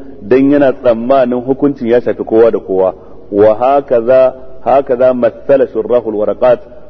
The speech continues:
haka malaman da suka yi sharhin al-waraqat dinnan na, na Juwayni suka yi kawo misali. Wa huwa ra'yul aktharina ala ra'yu akthar al-usuliyyin, wannan ko shine ra'ayi na mafiya yawan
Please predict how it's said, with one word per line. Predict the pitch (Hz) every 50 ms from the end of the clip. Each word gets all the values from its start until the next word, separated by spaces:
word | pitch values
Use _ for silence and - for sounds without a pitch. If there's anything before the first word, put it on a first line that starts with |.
| - -
haka | 135 147 156 - 143 107 - - - -
malaman | 104 107 113 113 113 113 113 110 120 139 139
da | 123 117
suka | - - 120 - 117
yi | 110
sharhin | - 135 139 143 131 120 117
al-waraqat | 107 107 104 104 104 98 120 113 110 101 - - -
dinnan | 123 123 127 120 107 110
na, | 120 117 110 110
na | 113 123
Juwayni | 117 110 107 107 113 113 113
suka | 107 135 120 - 120
yi | 107 107
kawo | - - 117 117 117 120 120
misali. | 113 104 - - 104 101 92 87 - - - - - - -
Wa | 92 104
huwa | 110 123 123 113
ra'yul | 113 123 117 127 120 113
aktharina | - 110 - - 120 104 110 120 117 113 -
ala | - 113 117 120 131 127
ra'yu | 110 120 131 139 135 131 127 131
akthar | - 147 - - - 135 131
al-usuliyyin, | 123 - 95 104 - 113 101 101 101 104 123 127 123 120 127 - - - - - - -
wannan | 104 113 123 127 120 110
ko | - 104 104
shine | 98 120 123 123 113 107
ra'ayi | 113 117 110 107 107 113
na | 113 113
mafiya | 117 120 117 113 107 104
yawan | 104 110 113 113 107